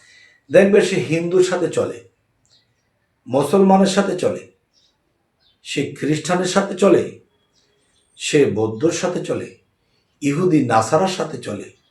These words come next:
সবার কাছে সে একই কথা বলে, "আল্লাহ, ঈশ্বর,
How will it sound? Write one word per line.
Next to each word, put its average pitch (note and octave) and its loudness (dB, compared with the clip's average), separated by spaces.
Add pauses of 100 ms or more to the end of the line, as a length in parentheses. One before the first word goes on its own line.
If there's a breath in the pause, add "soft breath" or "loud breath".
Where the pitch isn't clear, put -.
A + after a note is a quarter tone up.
(720 soft breath)
সবার C#3 4
কাছে F#3 -4
সে G2+ -10 (420)
একই F3 0
কথা G#3 2
বলে, G3 4 (1500)
"আল্লাহ, E3+ 2 (800)
ঈশ্বর, F#3+ 0